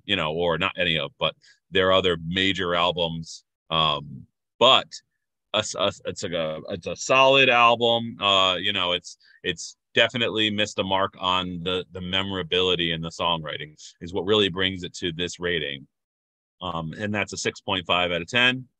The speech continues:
It, it definitely could have come to a seven if it had more, uh, a little more, you know, of that, like I said, that songwriting, hit the bullet on,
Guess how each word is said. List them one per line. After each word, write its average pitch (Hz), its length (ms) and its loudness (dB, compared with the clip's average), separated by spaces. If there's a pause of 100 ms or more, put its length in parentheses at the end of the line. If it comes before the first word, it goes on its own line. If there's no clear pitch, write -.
(180)
It, 104 440 6 (380)
it 120 240 2 (140)
definitely 139 880 2 (320)
could 156 240 0
have 143 240 -4
come 139 220 -2
to 135 120 -4
a 127 60 -2
seven 127 400 0
if 104 180 -4
it 90 180 -2
had 92 460 2 (380)
more, 95 600 2
uh, 85 540 -2
a 92 60 -10
little 95 220 -2
more, 90 560 -2
you 101 120 -6
know, 76 220 -4
of 90 140 -4
that, 90 180 0
like 95 120 -4
I 92 60 0
said, 90 220 -4
that 80 160 -4
songwriting, 90 760 -2
hit 98 160 -12
the 90 60 -8
bullet 90 440 -2
on, 85 320 -4